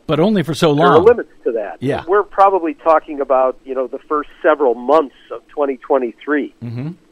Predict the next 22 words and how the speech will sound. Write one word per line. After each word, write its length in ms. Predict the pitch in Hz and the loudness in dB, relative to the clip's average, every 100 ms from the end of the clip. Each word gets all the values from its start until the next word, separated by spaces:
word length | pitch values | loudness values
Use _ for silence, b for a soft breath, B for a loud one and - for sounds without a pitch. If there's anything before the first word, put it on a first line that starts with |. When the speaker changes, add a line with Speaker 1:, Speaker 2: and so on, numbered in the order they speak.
| - | -12
Speaker 2:
And, 460 | 127 127 127 123 - _ b b _ - | -8 -6 -6 -8 -20 _ b b _ -6
uh, 440 | 135 127 123 123 - 135 | 0 2 2 -2 -8 -6
that's 200 | 143 143 - _ | -2 -2 -6 _
not 220 | 135 131 - | -6 -6 -6
good 160 | 127 | -14
enough. 260 | 117 92 - B B B B B B B B - | -14 -18 -20 B B B B B B B B -8
Speaker 1:
No, 160 | 151 | -4
it 80 | 175 | -4
is 120 | 160 | -2
not. 300 | 180 175 117 | -2 0 -2
Of 140 | - 143 | -4 0
course, 240 | 180 170 | 0 2
there's 160 | 165 147 | -2 -2
another 340 | 160 202 190 | -2 0 -2
option. 600 | 143 135 135 - 160 180 190 | -2 -4 -4 -2 0 0 -2
Americans 880 | 139 131 143 147 147 165 156 156 135 | -2 0 2 0 0 -2 -2 -4 -8
can 920 | - 139 135 135 127 127 127 123 117 | -8 -6 -6 -6 -6 -6 -4 -4 -4
give 340 | 104 139 139 120 | -4 -6 -8 -8
the, 240 | 135 131 | -6 -4
uh, 360 | 131 127 127 127 139 151 147 | -4 -4 -4 -6 -12 -16 -6
uh, 140 | 135 | -6
Democrats, 720 | 117 151 175 - 165 143 135 | -2 -2 -2 -2 -2 -2 -4